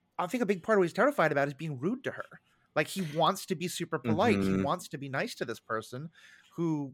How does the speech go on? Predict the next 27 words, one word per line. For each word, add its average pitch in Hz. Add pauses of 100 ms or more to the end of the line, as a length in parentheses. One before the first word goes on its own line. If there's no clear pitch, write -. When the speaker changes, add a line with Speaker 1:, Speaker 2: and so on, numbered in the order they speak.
Speaker 1:
you 151
know, 139 (120)
just 139 (140)
got 135 (100)
called 139
out 151
<laughs> -
for, -
you 165
know, 143
'cause 151
of 127
this 135
idiot 139
friend 185
of 123
his. - (680)
Speaker 2:
Yeah, 113
he's, 143 (120)
he's 143
just 147
fallen 143
into 92 (560)
the 95
world 107
of 90
adults, 87